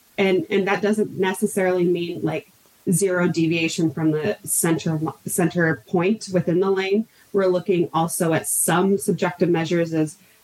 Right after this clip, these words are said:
in terms of, you know, on curves, is it, is it hanging towards the inner or outer? If you're in the right lane, does it hang towards, you know, the left side of that where the traffic is or towards the right? You know, all of those types of things, um, in terms of centeringness.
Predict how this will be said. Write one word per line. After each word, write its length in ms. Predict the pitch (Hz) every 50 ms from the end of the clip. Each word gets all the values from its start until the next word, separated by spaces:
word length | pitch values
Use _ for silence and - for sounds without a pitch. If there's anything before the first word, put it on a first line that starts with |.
| _ _
in 160 | - 175 160 156
terms 380 | - - 175 165 160 156 147 -
of, 340 | - 165 156 151 143 - - -
you 80 | 170
know, 260 | 160 143 139 139 - - 156
on 220 | 156 151 147 139
curves, 720 | - - - 180 170 170 170 170 165 160 160 175 - - - - _ _
is 180 | - 170 156 160
it, 220 | 147 139 - - -
is 100 | 160 156
it 120 | 147 139 -
hanging 340 | 165 160 151 156 151 143
towards 280 | 135 - 160 139 139 -
the 120 | - 131
inner 180 | 135 185 185 175
or 220 | 160 151 147 -
outer? 320 | - 170 175 175 180 175 165
If 180 | 156 156 -
you're 120 | 175 160 160
in 100 | 156 156
the 100 | 151 143
right 260 | 131 160 180 185 -
lane, 300 | - 170 180 180 180 170
does 160 | 156 160 156
it 160 | 165 156 170
hang 320 | - 180 165 156 156 156 - - _ _ _ _ _ -
towards, 600 | - 185 170 160 151 147 135 - - - - - _ _
you 100 | - 175
know, 140 | 156 139 147 - _ _ _
the 240 | - 160 160 147 147
left 300 | 143 156 151 160 - -
side 400 | - - - 160 156 170 185 196
of 60 | 185
that 300 | 180 175 180 180 180 180
where 180 | 180 175 165 151
the 120 | 151 160
traffic 460 | - - 180 165 175 - - 185 185
is 200 | 190 175 180 170
or 180 | 180 165 147 139
towards 280 | - 175 160 151 139 -
the 120 | - 151
right? 340 | 147 156 160 165 170 190 -
You 160 | 175 170 156
know, 120 | 156 - -
all 180 | 165 165 170 170
of 140 | 170 160 -
those 260 | 160 156 160 160 -
types 300 | - 156 143 - - -
of 120 | 151 135
things, 480 | - 160 151 147 139 151 - - - - - - - - -
um, 200 | 165 156 156 151
in 80 | 147 156
terms 340 | - - 165 156 151 143
of 80 | 143 139
centeringness. 1300 | - - 151 156 156 151 151 147 151 151 160 143 170 160 151 180 208 - - - 233 233 220 226 214